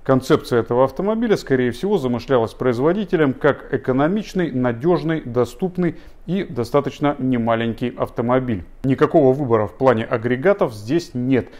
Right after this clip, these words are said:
Мотор один-единственный, полтора литра рабочего объема, сто три лошадиные силы, бензиновый, кстати, рассчитанный для работы на девяносто втором бензине.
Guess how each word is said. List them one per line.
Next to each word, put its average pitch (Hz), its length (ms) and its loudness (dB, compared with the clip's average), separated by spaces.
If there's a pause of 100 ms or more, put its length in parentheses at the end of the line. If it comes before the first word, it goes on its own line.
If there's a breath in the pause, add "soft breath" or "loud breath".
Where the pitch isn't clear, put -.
(120 loud breath)
Мотор 123 420 2
один-единственный, 120 720 -2
полтора 120 480 2
литра 117 320 -2
рабочего 113 400 -2
объема, 175 300 0
сто - 220 -4
три 131 200 -4
лошадиные 117 560 -2
силы, 113 280 -4
бензиновый, 113 680 0
кстати, - 320 -2
рассчитанный 151 580 -2
для 113 400 0
работы 117 420 -2
на 127 260 -2
девяносто 113 500 -4
втором 107 380 -2
бензине. 117 460 -2